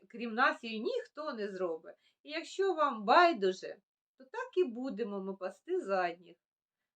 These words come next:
Десь у хвості у російських майстринь. Сумно, неприємно. Але ж ми зберемось, правда? Ми ж подужаємо цю справу.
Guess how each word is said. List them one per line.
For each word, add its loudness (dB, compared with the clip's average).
Десь -2
у -8
хвості -6
у -2
російських -6
майстринь. -20
Сумно, -14
неприємно. -6
Але -4
ж -14
ми -8
зберемось, 0
правда? -8
Ми -10
ж -12
подужаємо 2
цю -8
справу. 0